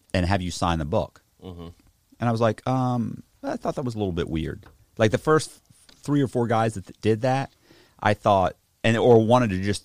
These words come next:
Speaker 1: meet me and buy me lunch, I thought, "That's really strange." And I remember going to, um,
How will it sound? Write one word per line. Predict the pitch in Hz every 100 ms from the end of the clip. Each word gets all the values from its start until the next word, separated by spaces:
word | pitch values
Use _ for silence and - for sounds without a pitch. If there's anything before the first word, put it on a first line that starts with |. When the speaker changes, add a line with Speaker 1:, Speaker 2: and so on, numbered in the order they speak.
| _
Speaker 1:
meet | 107 120 117
me | 113 104
and | 95
buy | 80 92
me | 87
lunch, | 98 104 95
I |
thought, | 92 92 -
"That's | 113 -
really | 123 139
strange." | 104 - 85 78 65 - - - -
And | 107
I |
remember | 120 123 123 113
going | 92 104 107 101
to, | - 101 92
um, | 87 82 78